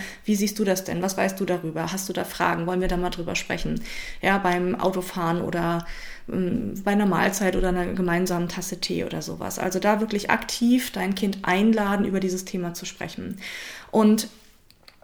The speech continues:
dann auf jeden Fall das Erkenntnisinteresse wahrnehmen, wenn das Kind zum Beispiel das genauer wissen möchte.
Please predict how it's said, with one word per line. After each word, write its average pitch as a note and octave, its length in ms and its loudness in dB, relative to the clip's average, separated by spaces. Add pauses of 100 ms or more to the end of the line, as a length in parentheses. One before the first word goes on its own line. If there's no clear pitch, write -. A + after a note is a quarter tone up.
(180)
dann A3+ 300 4
auf B3 200 0
jeden A#3+ 280 8
Fall B3 520 6
das G#3+ 260 0
Erkenntnisinteresse A3+ 1400 2
wahrnehmen, A3+ 800 4
wenn G3+ 140 4
das G3+ 180 2
Kind F#3 220 0
zum G3 140 0
Beispiel F3+ 340 0
das G#3 180 -2
genauer C4 380 4
wissen E3 240 -2
möchte. - 420 -6